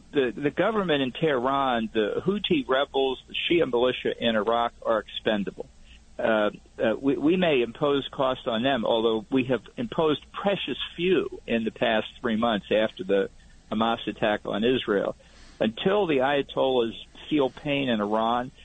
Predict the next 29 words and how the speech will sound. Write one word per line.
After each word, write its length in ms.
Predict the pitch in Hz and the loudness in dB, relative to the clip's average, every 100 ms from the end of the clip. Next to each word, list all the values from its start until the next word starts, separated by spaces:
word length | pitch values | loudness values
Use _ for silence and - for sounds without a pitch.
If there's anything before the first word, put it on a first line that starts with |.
| - | -4
we 140 | 117 113 | 0 2
are 80 | |
not 280 | 113 127 143 | 2 -2 -2
gonna 160 | 123 113 | -2 0
reestablish 760 | 107 110 107 117 101 98 101 | 2 2 0 0 2 0 -4
deterrence. 480 | - - 156 117 104 - | -6 -2 -2 -2 -6 0
But, 200 | 113 - - - | -2 -2 -18 -4
but 140 | - 113 | -4 0
these, 240 | 175 202 139 - | 0 0 -2 0
these 200 | 160 135 | 0 0
attacks 440 | - 160 170 - 151 | -4 0 0 -2 -4
in 80 | |
the 100 | 120 | 0
Red 160 | 123 131 - | 0 0 -2
Sea 200 | 139 131 117 | 0 2 2
and 120 | 104 | 2
in 100 | 101 | 2
Iraq 320 | 110 110 117 | 2 0 -2
and 100 | 110 | -4
Syria 280 | - 120 - | 0 0 2
are 180 | 117 - - | 0 0 0
all 300 | 190 220 156 | 0 0 -2
linked 320 | 95 - - - - - - - - | -4 -8 -18 -20 -20 -20 -20 -12 0
to 200 | 127 117 - | 0 0 -2
supporting 500 | - - 151 139 123 | -4 -2 -2 0 -2
Hamas, 540 | 110 120 139 151 110 - - - - - - | -2 -2 0 0 -2 -4 -16 -18 -20 -18 -2
uh, 120 | 107 - | -2 0
in 140 | 117 | 0
its 140 | 117 | 0